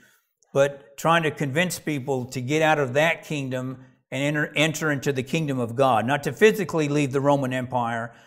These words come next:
but to mentally and spiritually leave it and become a citizen of God's kingdom. Abortion that, you know, we have today, that they had in ancient Rome, and then there was this long period where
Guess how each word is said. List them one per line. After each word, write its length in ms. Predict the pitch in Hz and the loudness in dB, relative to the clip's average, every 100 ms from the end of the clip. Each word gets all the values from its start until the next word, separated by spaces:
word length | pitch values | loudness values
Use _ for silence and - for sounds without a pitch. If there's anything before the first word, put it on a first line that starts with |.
| _ _ - | _ _ -10
but 120 | 123 | -6
to 100 | 127 | -4
mentally 480 | 127 151 151 156 139 | 0 -2 -2 -2 -2
and 80 | |
spiritually 600 | 123 - 151 143 139 131 | -4 -2 4 4 2 -2
leave 260 | 120 120 117 | -2 -2 -2
it 180 | 117 117 | -4 -6
and 100 | 120 | -8
become 300 | 120 123 147 | -6 -2 -2
a 60 | 131 | -2
citizen 500 | - 151 135 131 120 | -4 -4 -4 -4 -6
of 120 | 104 | -2
God's 360 | 123 135 135 - | 0 0 -2 -6
kingdom. 420 | 104 82 82 - _ | -12 -12 -16 -20 _
Abortion 600 | - 127 151 165 165 120 | -10 2 6 6 4 -4
that, 280 | 117 117 120 - | -2 -4 -6 -10
you 120 | 143 | -4
know, 60 | 131 | 0
we 140 | 143 151 | 2 2
have 280 | 170 160 | 2 0
today, 440 | - 143 143 147 147 | -2 0 4 4 2
that 160 | 135 | 0
they 160 | 131 165 | 0 2
had 200 | 165 165 | 4 4
in 100 | 147 | 2
ancient 360 | 151 147 143 131 | -2 -2 -6 -2
Rome, 360 | 135 143 143 | 2 4 4
and 100 | 135 | 0
then 100 | 143 | -2
there 80 | 143 | 0
was 120 | 131 | -2
this 180 | 123 117 | -2 -2
long 320 | 131 147 160 | 2 4 2
period 400 | 156 143 131 127 | 2 0 0 0
where 380 | 127 131 123 104 | 2 4 4 2